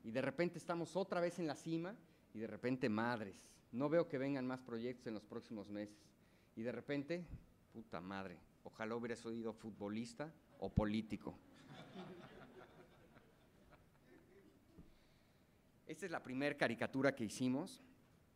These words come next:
de este personaje búnker luchando contra los edificios convencionales en un ring de lucha libre.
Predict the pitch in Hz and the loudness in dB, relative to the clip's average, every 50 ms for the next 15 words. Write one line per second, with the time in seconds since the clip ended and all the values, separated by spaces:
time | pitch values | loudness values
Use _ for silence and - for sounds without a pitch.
0 | - - - 107 113 113 110 104 101 95 - - - - 127 - 160 - 135 117 | -20 -16 -10 -4 -2 -2 -2 -2 -4 -8 -10 -10 -10 -8 -6 -4 -4 -2 -4 -4
1 | - 127 127 131 139 - - 135 120 143 156 160 151 - 127 127 160 170 - - | -2 -2 -2 -2 -2 0 -2 0 4 6 6 6 6 4 0 0 0 -4 -6 -8
2 | 113 113 113 - - 135 131 131 131 131 120 123 - 113 110 107 - 113 104 101 | -8 -8 -4 0 0 2 2 2 2 0 0 0 0 -2 -2 0 0 2 4 4
3 | 101 95 90 - - - - - - - - - - 110 104 - 120 110 113 113 | 4 4 2 -2 -10 -20 -20 -20 -20 -20 -18 -4 -4 -2 0 0 0 0 0 -2
4 | - 131 123 - 135 - - 117 107 107 107 104 101 - 113 107 117 123 123 120 | -2 -2 -2 -2 -4 -4 -4 -4 -2 -2 -2 -4 -2 -2 -2 0 2 4 4 4
5 | 117 135 143 - - - - - 95 110 113 113 104 107 117 117 113 113 107 110 | 2 0 -2 -4 -10 -14 -12 -8 -4 -4 -2 -2 0 2 2 2 2 2 0 -2
6 | - - - - 104 104 117 117 - 131 117 110 113 110 101 104 131 170 | -6 -10 -10 -6 -4 -4 -4 -4 -4 -4 -2 0 0 0 0 -2 -4 -6